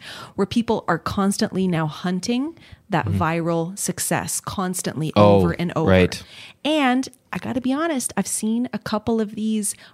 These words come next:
Speaker 1: relationship people who have documented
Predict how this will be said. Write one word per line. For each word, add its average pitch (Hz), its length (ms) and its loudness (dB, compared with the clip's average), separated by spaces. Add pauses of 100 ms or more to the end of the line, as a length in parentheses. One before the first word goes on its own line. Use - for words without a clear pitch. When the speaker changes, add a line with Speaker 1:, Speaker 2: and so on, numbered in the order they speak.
Speaker 1:
relationship 202 1000 0
people 220 600 0 (240)
who 180 580 0 (200)
have 180 300 0 (360)
documented 185 720 2